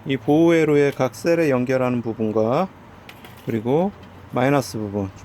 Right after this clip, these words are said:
배터리의 마이너스, 배터리의 플러스 부분,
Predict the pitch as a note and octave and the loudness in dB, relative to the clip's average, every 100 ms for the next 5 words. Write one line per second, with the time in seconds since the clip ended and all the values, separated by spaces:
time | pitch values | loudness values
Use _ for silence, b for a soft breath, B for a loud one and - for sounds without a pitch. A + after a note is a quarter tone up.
0 | - - C#3 C3+ B2+ A#2 A2 A2 G#2 - | -10 -4 -2 0 0 0 0 0 -4 -4
1 | E3 G#3+ - - D#3+ - D3+ D#3 - F#3 | -4 -4 -8 -12 -10 -4 -2 -2 -4 -2
2 | F#3+ - C#3+ C3 G#2+ G2+ | -2 -4 -10 -8 -6 -6